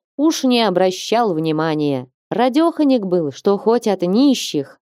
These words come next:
от яблочниц да от пирожников отделался. Эх, было бы над кем сердце сорвать.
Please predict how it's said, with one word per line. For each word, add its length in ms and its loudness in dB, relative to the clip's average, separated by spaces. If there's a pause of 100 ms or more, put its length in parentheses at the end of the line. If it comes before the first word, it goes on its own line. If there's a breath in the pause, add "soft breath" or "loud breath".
от 180 -2
яблочниц 840 0
да 240 0
от 160 -4
пирожников 840 0
отделался. 840 -4 (420)
Эх, 540 0
было 480 2
бы 160 0
над 240 -2
кем 300 -2
сердце 640 -4
сорвать. 880 -6